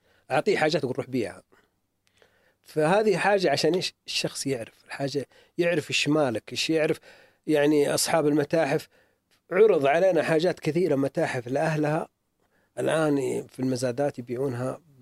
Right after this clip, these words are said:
بأرب-، بأقل الأثمان. فلما الأولاد يهوى الحاجة هذه ويعشقها،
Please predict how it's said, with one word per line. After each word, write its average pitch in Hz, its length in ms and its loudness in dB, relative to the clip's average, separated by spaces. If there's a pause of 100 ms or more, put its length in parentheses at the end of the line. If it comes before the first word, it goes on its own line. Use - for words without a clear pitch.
(200)
بأرب-، 127 400 -12 (220)
بأقل 131 460 -4
الأثمان. - 480 -10 (880)
فلما 160 360 -2
الأولاد 143 520 0 (720)
يهوى 139 500 0
الحاجة 131 340 -2
هذه 120 340 -4
ويعشقها، 127 680 -2